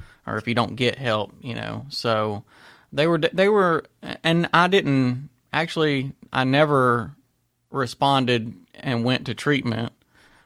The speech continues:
right when they did it, you know. It was always later, but it, it did, it did heighten, you know, my awareness of, you know, hey, the jig is up, you know. That, that's, that's probably what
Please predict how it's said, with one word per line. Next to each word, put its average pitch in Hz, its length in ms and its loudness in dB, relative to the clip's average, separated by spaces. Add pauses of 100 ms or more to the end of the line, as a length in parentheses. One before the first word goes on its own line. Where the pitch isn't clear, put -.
(500)
right 135 280 4
when 131 160 -2
they 117 120 -2
did 117 240 0
it, - 160 -14 (260)
you 123 140 -4
know. 113 420 -8
It 135 80 -4
was 127 240 0
always 120 720 2
later, 120 580 2 (520)
but 139 420 4 (240)
it, 143 200 -2
it 127 180 -2
did, 131 580 0 (720)
it 143 140 -6
did 185 220 2
heighten, 127 760 0 (180)
you 139 120 -2
know, 120 120 2
my 117 220 6
awareness 113 720 2
of, 117 580 -4
you 131 100 -6
know, 120 120 -6
hey, 120 480 0
the 147 240 -6
jig 156 320 4
is 120 120 -4
up, - 240 -6 (360)
you 131 100 -4
know. 117 300 -6 (160)
That, 165 240 2
that's, 175 340 2 (400)
that's 175 180 0
probably 170 360 4
what 135 340 4